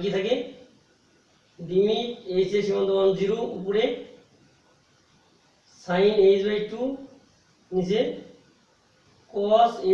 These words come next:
h by টু, তার আগে একটা মাইনাস আছে, মাইনাসের সামনে দিই, লিমিট এইচ এর সীমান্ত মান জিরো, sin by cos মানে ট্যান, ট্যান এইচ এর মান জিরো বসাও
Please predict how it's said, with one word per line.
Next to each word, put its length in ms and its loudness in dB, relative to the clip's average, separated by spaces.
h 100 -2
by 180 2
টু, 80 -6
তার 120 -4
আগে 120 -2
একটা 160 -2
মাইনাস 280 2
আছে, 140 -12
মাইনাসের 360 0
সামনে 260 4
দিই, 140 2
লিমিট 380 4
এইচ 240 2
এর 140 2
সীমান্ত 320 0
মান 160 2
জিরো, 140 0
sin 220 0
by 140 -2
cos 180 -2
মানে 220 0
ট্যান, 160 -2
ট্যান 200 -2
এইচ 100 4
এর 80 2
মান 120 4
জিরো 160 4
বসাও 220 2